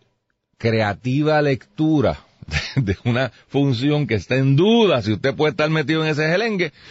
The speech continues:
pues usted hace una orden ejecutiva, ¡pap! Y, y de manera que sus, para proteger a sus jefes de agencia, cuando el jefe de agencia a alguien le cuesta y dice, "Uy, yo tengo aquí una orden ejecutiva que dice que haga esto".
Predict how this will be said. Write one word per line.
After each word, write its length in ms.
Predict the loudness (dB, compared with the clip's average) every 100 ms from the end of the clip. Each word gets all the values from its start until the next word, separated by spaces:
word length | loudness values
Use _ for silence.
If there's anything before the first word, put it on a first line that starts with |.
| -4
pues 140 | -2
usted 160 | 0 -2
hace 140 | 0
una 120 | 0 2
orden 240 | 0 0
ejecutiva, 600 | 0 -2 -2 0 0 0 _ _ _ _ _ _ 0
¡pap! 240 | 0 0 -8 -20 _ _ _ _
Y, 380 | 0 0 0 -2
y 160 | -4 -4 _ _
de 180 | -4 -2
manera 340 | 0 0 -2
que 120 | -2 -4
sus, 400 | -2 -2 -2 -2
para 280 | -2 0 0
proteger 420 | -2 0 0 0
a 100 | 0
sus 240 | -2 0
jefes 300 | -2 0 -2
de 100 | -2
agencia, 460 | -2 -2 -6 -10 -12 _ _ _
cuando 240 | 0 2 2
el 60 |
jefe 200 | 0 0
de 40 | -2
agencia 280 | -2 -2 -4
a 20 |
alguien 160 | -2
le 120 | -6 -4
cuesta 220 | -4 -2
y 40 |
dice, 100 | -2
"Uy, 160 | -2 -2
yo 100 | -4
tengo 200 | -6 -6
aquí 120 | -4
una 100 | -4
orden 180 | -4 -4
ejecutiva 460 | -2 -4 -4 -4 -2
que 80 |
dice 300 | -4 -4 -8 -8
que 100 | -6
haga 240 | -4 -4
esto". 240 | -8 -14